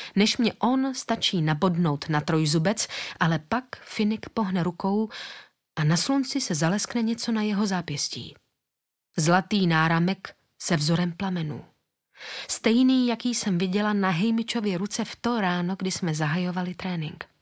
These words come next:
Napadá mě, jestli ho Finnick neukradl, aby mě zmátl, ale nějak vím, že to tak nebylo.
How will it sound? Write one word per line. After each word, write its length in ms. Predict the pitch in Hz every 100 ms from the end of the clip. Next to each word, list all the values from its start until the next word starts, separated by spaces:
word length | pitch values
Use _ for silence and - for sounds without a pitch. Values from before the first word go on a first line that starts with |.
| _ _ _ _ -
Napadá 400 | 160 170 175 175
mě, 180 | 185 190
jestli 300 | 175 - 196
ho 100 | 175
Finnick 320 | 202 208 208
neukradl, 560 | 156 170 151 180 175
aby 200 | - 185
mě 180 | 202 226
zmátl, 520 | 202 202 233 233 - - _ _ _ _
ale 160 | 160 156
nějak 300 | 170 170 151
vím, 260 | 165 185
že 120 | 170
to 80 | 170
tak 180 | 185 -
nebylo. 400 | 185 156 139 156